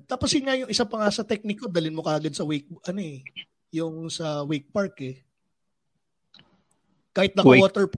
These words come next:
Speaker 1: wake park.
Speaker 2: Ah.
Speaker 1: Mag-wakeboard kayo. Kahit
Speaker 2: <laughs> Pa-
Speaker 1: gaano, di, kahit
Speaker 2: Yayain
Speaker 1: gaano
Speaker 2: mo mag-swimming, no?
Speaker 1: na-test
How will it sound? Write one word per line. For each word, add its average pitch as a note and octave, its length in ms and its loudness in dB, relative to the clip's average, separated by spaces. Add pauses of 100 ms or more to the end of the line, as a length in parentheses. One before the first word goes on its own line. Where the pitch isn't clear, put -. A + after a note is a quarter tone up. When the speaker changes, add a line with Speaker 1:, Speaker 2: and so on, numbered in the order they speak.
(520)
Speaker 1:
wake G#3 240 -4
park. A#3 260 -2 (640)
Speaker 2:
Ah. B2+ 320 8
Speaker 1:
Mag-wakeboard G#3 240 -2
kayo. A4+ 240 -6 (1500)
Kahit D4+ 400 10
Speaker 2:
<laughs> - 20 10
Pa- C4+ 100 12
Speaker 1:
gaano, B3+ 240 8 (460)
di, D4 140 4 (120)
kahit C#4+ 220 6
Speaker 2:
Yayain D3+ 400 12
Speaker 1:
gaano D3 80 10
Speaker 2:
mo C#3+ 160 10
mag-swimming, C3 560 10
no? A2 240 8 (640)
Speaker 1:
na-test G3+ 320 2